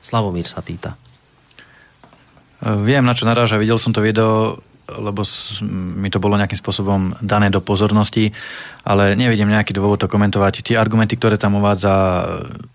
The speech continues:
Speaker 2: neviem o tom, že by sme niekoho vyhodili na základe, základe nejakého vierovyznania, to naozaj o tom neviem, že by sa takéto niečo dialo.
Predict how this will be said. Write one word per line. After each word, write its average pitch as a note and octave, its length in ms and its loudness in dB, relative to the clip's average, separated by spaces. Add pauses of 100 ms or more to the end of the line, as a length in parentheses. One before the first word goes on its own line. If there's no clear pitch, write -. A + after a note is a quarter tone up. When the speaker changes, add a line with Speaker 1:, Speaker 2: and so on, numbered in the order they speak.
Speaker 2:
neviem G#2+ 300 2
o G2+ 120 2
tom, G#2+ 140 2
že G2 140 0
by G2 240 0
sme F#2 160 -4
niekoho G2 320 0
vyhodili F#2+ 480 0
na F#2+ 80 -2
základe, F#2 480 0
základe F#2+ 400 0
nejakého F#2 340 0
vierovyznania, F#2+ 640 2
to F2+ 400 0
naozaj F#2+ 400 2
o F2+ 60 0
tom F#2 100 2
neviem, F#2 240 2
že F#2 80 0
by F#2 80 0
sa - 120 -4
takéto - 280 -2
niečo F2+ 240 0
dialo. F#2 320 2